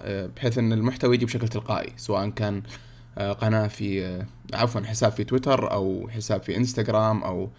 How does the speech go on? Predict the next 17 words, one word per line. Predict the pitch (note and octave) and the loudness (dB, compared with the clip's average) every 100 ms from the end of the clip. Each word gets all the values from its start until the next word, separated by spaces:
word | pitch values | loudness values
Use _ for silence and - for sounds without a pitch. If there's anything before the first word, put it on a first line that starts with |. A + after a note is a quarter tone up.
| - - - - - | -20 -20 -20 -16 -6
آه، | G1+ - - - - - | -4 -4 -8 -14 -18 -6
مقالات | A#2 A2+ A2 G#2 | -4 2 4 4
من | G#2+ | 0
مدونة | G2+ G#2 B2 B2+ A#2+ A#2+ - - - | 0 4 6 6 4 2 -2 -10 -12
و-، | G#2+ G2+ - - - | -8 -10 -12 0 4
أو | D3+ | 8
أي | F3 | 8
مصدر | D#3 C#3+ B2 | 8 6 4
ثاني. | A2 F#2+ D#2+ - - - - - - | 2 0 -4 -8 -16 -20 -20 -16 -2
ال-، | A2+ A2+ A2 G#2+ G#2+ G#2+ A2+ | 2 6 6 6 4 2 2
العملية | A2+ C3 D#3+ | 4 8 8
هذه | E3+ | 8
بتتم | C#3+ C3+ C3+ | 6 4 4
إن | B2+ | 4
شاء | C3 | 6
الله | A2+ | 6
باستخدام | A2 - A#2+ B2 C3 G#2 | 4 0 0 4 6 6